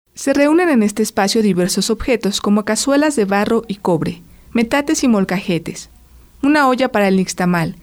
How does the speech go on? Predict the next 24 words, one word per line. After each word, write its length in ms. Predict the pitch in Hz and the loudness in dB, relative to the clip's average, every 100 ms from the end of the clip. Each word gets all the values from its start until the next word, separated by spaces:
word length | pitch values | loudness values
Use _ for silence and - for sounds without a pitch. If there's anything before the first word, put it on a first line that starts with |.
| - - | -20 -8
jarras 340 | - 277 294 | -2 0 0
chocolateras, 880 | 294 254 185 180 180 170 - - - - - | -2 -2 0 0 0 -2 -4 -10 -16 -20 -16
garrafones 760 | - 208 208 214 254 240 254 - - - | -4 -2 0 0 2 2 0 -6 -20 -6
y 120 | 233 | -4
piezas 360 | 254 294 339 320 | 0 0 0 0
de 100 | 226 | 2
vidrio 320 | 202 190 185 | 2 2 2
verde 320 | 196 226 240 | 2 2 2
del 200 | 214 180 | 2 2
barrio 280 | 185 202 208 | 0 2 2
de 100 | 185 | 2
La 120 | 165 | 2
Luz. 400 | 156 143 - - _ _ _ _ _ _ _ _ _ | 0 -2 -4 -12 _ _ _ _ _ _ _ _ _
Todos 280 | - 349 370 | 0 2 2
ellos 200 | 294 277 | 2 2
dan 160 | 269 247 | 2 0
cuenta 320 | 226 220 247 | 2 2 2
de 60 | 233 | 2
la 100 | 185 | 2
variedad 380 | 175 170 175 185 | 2 2 0 0
de 80 | |
materiales 680 | 214 196 190 165 170 175 - | 0 0 0 0 0 0 0
y 80 | 254 | 0
usos 420 | 196 190 190 - | 0 0 -6 -8